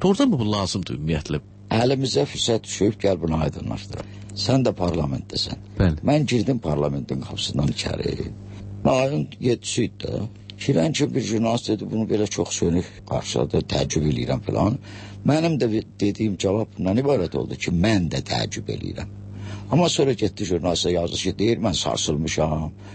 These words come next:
Speaker 2: ölürəm, gəlin ölümü yerdən götürün."
Speaker 1: <laughs>
Speaker 2: Məsələn, jurnalistlərin əlindən mövzu düşdü, hələ öz bildiyi kimi yazır. Demişəm ki, mən də təəccüb edirəm. Axı mən təəccüb eləməyə bilməzdim. Çünki altmış yaşımda mənə prezident zəng eləyib, evimə təbrik eləyib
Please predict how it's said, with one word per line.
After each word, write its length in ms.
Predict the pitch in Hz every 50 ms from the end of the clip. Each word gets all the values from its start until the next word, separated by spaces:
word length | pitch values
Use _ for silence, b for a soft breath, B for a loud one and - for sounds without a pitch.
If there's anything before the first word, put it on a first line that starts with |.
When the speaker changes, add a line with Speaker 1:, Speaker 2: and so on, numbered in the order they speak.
| B B -
Speaker 2:
ölürəm, 440 | 110 110 104 104 110 101 95 92 80
gəlin 320 | - 90 80 80 98 82 85 85
ölümü 220 | 78 76 82 87
yerdən 380 | 85 82 78 69 - 85 82 76
götürün." 560 | 82 85 73 - 65 - 78 78 73 73 71 - - - -
Speaker 1:
<laughs> 180 | 139 127 -
Speaker 2:
Məsələn, 240 | - - 165 156 139 -
jurnalistlərin 640 | 147 147 143 139 143 147 143 123 143 156 156 147 135
əlindən 220 | 120 110 127 147 127
mövzu 340 | 123 120 120 107 123 123
düşdü, 220 | 104 104 - - 131
hələ 220 | 117 131 131 120
öz 140 | 113 95 98
bildiyi 260 | 101 95 98 101 104
kimi 200 | - - 64 52
yazır. 260 | 52 58 - - - - B B B B B B B B - -
Demişəm 460 | 127 160 190 196 - - 160 147 131
ki, 120 | - 185
mən 240 | 170 180 160 143 123 98
də 100 | 87 -
təəccüb 320 | 90 87 - - 90 90
edirəm. 260 | 87 85 80 92 - B B B B B B
Axı 180 | - - - 156
mən 240 | 170 170 160 117 -
təəccüb 560 | - 123 120 135 123 - 156 175 - - -
eləməyə 520 | - - 120 139 143 131 120 104 98 85 76
bilməzdim. 500 | 73 73 62 64 57 50 - - - - B B B B B
Çünki 260 | - - 120 110 -
altmış 540 | 139 120 101 - - - - 135 - - -
yaşımda 440 | 90 80 - - - 60 58 - 67
mənə 320 | 73 62 62 67 67 76 -
prezident 400 | - - 60 - - 78 80 -
zəng 300 | - 69 69 69 64 71
eləyib, 240 | 73 71 76 76 -
evimə 360 | 53 65 67 65 60 62 60 -
təbrik 380 | - 71 73 67 64 - - 58
eləyib 400 | 60 65 67 65 67 65 -